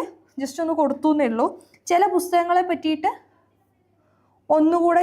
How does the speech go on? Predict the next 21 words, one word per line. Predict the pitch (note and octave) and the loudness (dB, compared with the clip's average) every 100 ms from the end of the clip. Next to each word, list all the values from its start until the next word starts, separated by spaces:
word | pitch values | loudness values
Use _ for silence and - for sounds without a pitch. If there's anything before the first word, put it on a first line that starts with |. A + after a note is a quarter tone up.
| E4 | 2
ഞാൻ | C#4+ B3+ | -2 -2
എന്ത് | B3 | -2
ചെയ്യാം, | A3+ A3 A3 - - _ _ _ _ _ - | -2 -2 -4 -16 -20 _ _ _ _ _ -2
പറഞ്ഞു | B3+ F#3+ F3+ | 0 2 0
തരാം. | C#3+ - - _ - | 0 -4 -6 _ -4
ഇപ്പം | F4+ F4 | 2 2
യുത്തിഫ്രോ | F4 F4 A4 A4 G#4 G4+ | 2 2 0 2 2 2
എന്ന് | F#4+ C#4+ | 2 2
പറയുന്ന | B3 A#3 C4 - - _ _ - | 2 0 0 -2 -10 _ _ -10
പുസ്തകം, | - - - - - _ _ _ _ _ _ _ _ _ _ _ _ D#4 | -4 -2 -2 -4 -8 _ _ _ _ _ _ _ _ _ _ _ _ -4
യുത്തിഫ്രോ | D#4 E4+ E4+ F4+ | -2 -2 2 2
എന്ന് | F4+ F4 | 4 2
പറയുന്ന | E4+ E4+ D#4 | 2 0 -6
പുസ്തകം | C#4+ D4 D4+ A#4 - E4 | -2 0 0 -4 -8 -8
ഈ | D4+ | -2
പറയുന്ന | D4+ D4 D4 D4 D4 - _ - C#4 | 0 2 0 -2 -4 -8 _ -4 -2
മനുഷ്യകർമ്മങ്ങളും | C#4 C#4+ E4 D#4 D4 C4+ C4+ C4+ C4+ C4 G3 C4+ | 0 -2 0 2 2 0 -2 0 0 0 -4 -10
അതുപോലെ | C4 C#4 C4+ C4+ | -4 -2 0 -2
തന്നെ | C4+ C#4+ A3 A#3 | -6 -12 -12 -4
ജീവിതത്തിന്റെ | D4+ D#4 F4 F4 F4+ F4+ F4 | -4 -2 -4 -4 -4 -2 -2
സന്മാർഗ | B3+ B3 B3+ B3+ C4 | -2 -4 -4 -2 -2